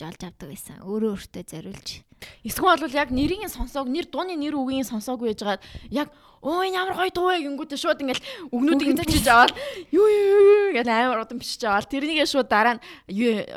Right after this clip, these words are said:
Speaker 2: Google-ээр тэгж өгнүүдийг бичингүүтээ шууд
Speaker 1: Гараа,
Speaker 2: lyric-,
Speaker 1: lyrics.
Speaker 2: lyrics гэжтэй байхгүй юу? Тэнгүүт яг нөгөө нэг, аа, дууных нь нэр үгт нь lyrics-гээ гараад ирчихдэг. Тэгэл
Speaker 1: Тиймэрхүү юмнууд бас англи хэлэнд амар нөлөөлсөн баха.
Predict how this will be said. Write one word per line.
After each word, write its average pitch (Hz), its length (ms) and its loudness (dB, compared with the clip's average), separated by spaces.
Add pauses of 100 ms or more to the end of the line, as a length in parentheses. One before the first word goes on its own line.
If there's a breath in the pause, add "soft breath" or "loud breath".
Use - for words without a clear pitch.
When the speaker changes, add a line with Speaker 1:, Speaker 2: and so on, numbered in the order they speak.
(100)
Speaker 2:
Google-ээр 277 480 0
тэгж 247 240 -8
өгнүүдийг 254 480 -6
бичингүүтээ 262 480 -12
шууд 240 240 -6
Speaker 1:
Гараа, 269 320 0
Speaker 2:
lyric-, 208 160 -12
Speaker 1:
lyrics. 262 160 2
Speaker 2:
lyrics 403 320 2
гэжтэй 403 320 4
байхгүй - 320 4
юу? 320 100 4 (540 loud breath)
Тэнгүүт 320 400 -8
яг 302 140 2 (100)
нөгөө 247 240 -6
нэг, 240 100 -6 (380 soft breath)
аа, 208 480 -2
дууных 254 320 -2
нь 214 80 -6
нэр 214 160 -2
үгт 185 240 -10
нь 202 80 -12
lyrics-гээ 185 580 -10
гараад 160 220 -14
ирчихдэг. - 480 -20
Тэгэл 311 160 2
Speaker 1:
Тиймэрхүү 359 320 0
юмнууд 277 160 2
бас 233 160 -4
англи 262 240 -4
хэлэнд 214 320 -14
амар 185 240 -14
нөлөөлсөн 214 400 -8
баха. - 240 -16